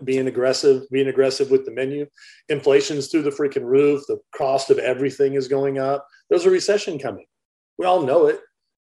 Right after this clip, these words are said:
You know, how are we gonna react to it? So what, what we're doing right now is we're already looking at menus, um, for six months or a year from now when people aren't able to go out as much as what they have been, you know, during these, these last months of progress. And,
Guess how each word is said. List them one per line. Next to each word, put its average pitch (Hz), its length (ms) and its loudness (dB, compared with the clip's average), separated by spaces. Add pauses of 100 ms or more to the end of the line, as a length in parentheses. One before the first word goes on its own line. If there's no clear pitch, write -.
(160)
You 127 60 -8
know, 139 120 -2
how 147 280 2
are 160 100 2
we 147 100 -2
gonna 147 220 -4
react 151 400 -2
to 104 180 0
it? 95 120 -12
So 131 120 2
what, 131 320 2
what 139 160 2
we're 165 140 0
doing 143 240 0
right 127 180 -4
now 151 260 -2
is 117 120 -4
we're 143 160 6
already 131 200 4
looking 123 240 -6
at 117 140 -14
menus, 123 580 -8 (300)
um, 117 280 -4
for 113 300 0
six 139 300 -4
months 131 260 -2
or 127 120 8
a 113 60 -4
year 151 220 -4
from 131 180 -6
now 113 360 -8 (340)
when 120 320 -4
people 135 320 0
aren't 135 220 -4
able 120 220 0
to - 120 -14
go 113 220 -2
out 110 280 -2
as 113 160 -8
much 117 280 -4
as 107 100 -6
what 117 140 -6
they 107 100 -2
have 113 320 -6
been, 113 320 -8 (100)
you 127 60 -12
know, 110 260 -4 (240)
during 117 240 -8
these, 107 240 -10
these 113 200 -10
last 113 340 -2
months 117 260 -6
of - 200 -18
progress. 113 640 -2 (320)
And, 120 280 -12